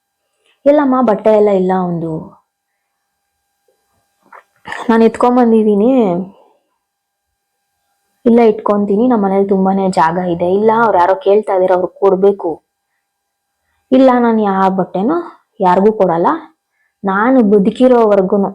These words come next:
ಅವೆಲ್ಲ ನನ್ ಜೊತೆ ಇರ್ಬೇಕು, ನಾನ್ ಇವತ್ತಿಗೂ ಅವ್ರ ಟೀ ಶರ್ಟೇ ಹಾಕೊಳ್ಳೋದು, ಯಾವ್ದೇ ಕಾರಣಕ್ಕೂನು ಅವ್ರದ್ದು ಯಾವ್ದೇ ವಸ್ತುನು ಅಲ್ಲಾಡ್ಬಾರ್ದು, ಅಲ್ಲಲ್ಲೇ ಅಲ್ಲಲ್ಲೇ ಇರ್ಬೇಕು, ಇಲ್ಲ ಕೊಟ್ಬಿಡ್ಬೇಕು,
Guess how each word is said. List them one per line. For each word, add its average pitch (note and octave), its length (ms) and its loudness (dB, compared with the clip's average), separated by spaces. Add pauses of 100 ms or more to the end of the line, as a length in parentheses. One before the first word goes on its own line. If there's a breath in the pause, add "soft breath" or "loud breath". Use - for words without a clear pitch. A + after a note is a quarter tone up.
(380)
ಅವೆಲ್ಲ F#3+ 340 0
ನನ್ G3 200 -2
ಜೊತೆ F3+ 240 -2
ಇರ್ಬೇಕು, F#3+ 720 0 (840)
ನಾನ್ F#3+ 120 -2
ಇವತ್ತಿಗೂ G3+ 420 0
ಅವ್ರ F#3+ 240 2
ಟೀ G#3 100 0
ಶರ್ಟೇ F#3+ 320 -4
ಹಾಕೊಳ್ಳೋದು, F3+ 840 -6 (920)
ಯಾವ್ದೇ G#3 400 2
ಕಾರಣಕ್ಕೂನು G3+ 640 -2
ಅವ್ರದ್ದು F#3+ 220 0
ಯಾವ್ದೇ F#3+ 340 2
ವಸ್ತುನು A#3 460 -2
ಅಲ್ಲಾಡ್ಬಾರ್ದು, F3+ 640 0
ಅಲ್ಲಲ್ಲೇ F#3+ 520 -2
ಅಲ್ಲಲ್ಲೇ F#3 380 -2
ಇರ್ಬೇಕು, D#3+ 520 -4 (1400)
ಇಲ್ಲ A#3 200 4
ಕೊಟ್ಬಿಡ್ಬೇಕು, G#3+ 920 -2